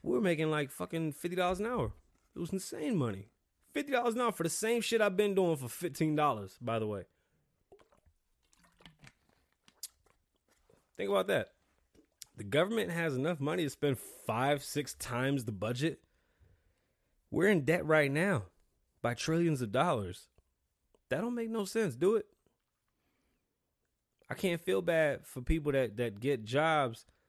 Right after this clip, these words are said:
and they don't understand the consequences of those jobs. You see, in the private sector, yeah, we might not have a government shutdown, but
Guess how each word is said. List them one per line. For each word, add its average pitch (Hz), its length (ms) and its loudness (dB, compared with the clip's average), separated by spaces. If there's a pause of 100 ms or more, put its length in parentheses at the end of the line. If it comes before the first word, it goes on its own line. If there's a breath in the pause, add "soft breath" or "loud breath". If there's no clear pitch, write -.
(960)
and 123 120 0
they 139 80 6
don't 151 140 4
understand 143 500 0
the 110 60 -8
consequences 123 760 -4
of 107 120 -4
those 101 200 -6
jobs. 95 380 -6
You 110 60 -8
see, 143 180 0
in 131 80 2
the 113 80 -2
private 139 380 0
sector, 127 320 0
yeah, 139 180 2
we 139 120 2
might 143 140 0
not 135 100 0
have 135 140 2
a 117 60 -2
government 120 340 2
shutdown, 131 560 0
but 135 520 0